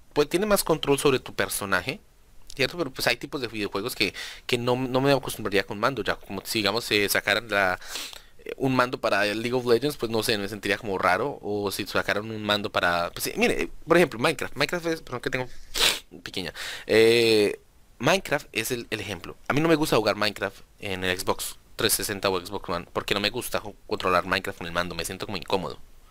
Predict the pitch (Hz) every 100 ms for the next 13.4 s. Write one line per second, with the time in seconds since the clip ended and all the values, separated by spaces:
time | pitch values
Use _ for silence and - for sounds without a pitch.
0 | - - - - - - - 110 123 120
1 | 107 - 104 95 - 101 95 92 87 85
2 | 82 82 - - - - 90 - 147 117
3 | 104 - - 90 90 90 - 98 110 -
4 | - - - - - - 107 101 98 98
5 | 104 - 104 98 98 95 92 90 87 85
6 | 85 82 80 - - - - 127 101 82
7 | - - - - - - 147 139 131 127
8 | - 147 - - 170 131 104 113 - 101
9 | 98 104 92 90 107 - 98 90 - 117
10 | 127 127 120 98 92 95 95 - 92 -
11 | 82 - - 95 95 95 87 90 95 107
12 | 117 98 95 113 110 110 117 117 113 135
13 | 107 120 107